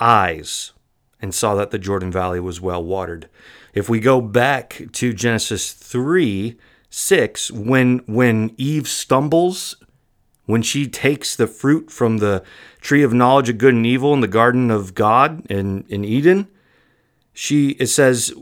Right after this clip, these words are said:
"When the woman saw that the tree was good for food and that it was a delight to the eyes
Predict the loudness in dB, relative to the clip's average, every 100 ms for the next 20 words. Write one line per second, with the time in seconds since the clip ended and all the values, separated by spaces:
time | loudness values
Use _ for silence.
0 | -14 -2 2 4 4 4 0 0 2 4
1 | 4 2 0 -2 0 -4 -6 -10 -6 -2
2 | 0 2 0 2 2 2 -2 -6 -4 4
3 | 6 6 4 2 2 2 2 2 2 2
4 | -2 -2 -2 0 -2 0 0 -4 -12 -20
5 | _ _ _ _ _ -6 -4 -2 -4 -6
6 | -2 2 2 2 -4 -8 -12 -16 -16